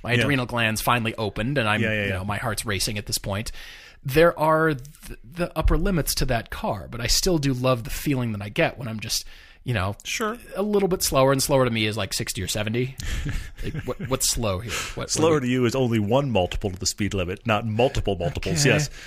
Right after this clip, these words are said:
Speaker 1: You
Speaker 2: Yeah.
Speaker 1: know, but, uh, for the various canyon roads, it just kinda depends on what are you trying to get out of it,
Speaker 2: Mm-hmm.
Speaker 1: I think, and, and what's your environment? What access do you have to good roads?
Speaker 2: I also think slow car fast, I think it is a, a byproduct of weight.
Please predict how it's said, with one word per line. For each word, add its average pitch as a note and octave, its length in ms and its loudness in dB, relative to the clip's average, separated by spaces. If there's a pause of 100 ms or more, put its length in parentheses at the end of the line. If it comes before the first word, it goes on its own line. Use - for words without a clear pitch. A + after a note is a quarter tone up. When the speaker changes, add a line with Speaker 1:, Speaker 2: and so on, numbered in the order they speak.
(360)
Speaker 1:
You F3 120 0
Speaker 2:
Yeah. C#3+ 60 4
Speaker 1:
know, B2+ 360 -2
but, D#3 300 -2
uh, D3+ 260 -4
for D#3+ 180 -4
the D3+ 60 0
various C#3+ 300 4
canyon C3+ 320 2
roads, C3 280 6
it A#2+ 100 -6
just - 180 -2
kinda B2+ 180 -2
depends B2 320 0
on G#2+ 200 0 (420)
what C3 200 2
are D3+ 40 6
you C3+ 60 4
trying C3 200 2
to A2+ 60 -2
get A2 280 0
out F#2+ 200 2
of F#2+ 80 -6
it, F#2 80 -4
Speaker 2:
Mm-hmm. F#2+ 140 -2
Speaker 1:
I G2 40 -4
think, G#2 300 -4
and, G2 340 -8
and G2 480 -12 (400)
what's C3+ 240 -2
your B2 80 -2
environment? G#2 380 -2
What - 220 -4
access - 640 -2 (340)
do A#2 80 2
you A2 80 2
have C3 420 -2
to - 80 -2
good A2+ 200 -6
roads? - 520 -4 (160)
Speaker 2:
I C#3+ 120 0
also F#3 260 0
think D3+ 180 -6
slow B2+ 220 0
car A#2 220 -2
fast, E2 400 -2
I F#2+ 60 -2
think A2 220 0
it - 80 -8
is A2+ 320 2
a, G2 200 -2
a F#2 80 -4
byproduct F2+ 600 -4
of E2 140 -8
weight. E2 460 -6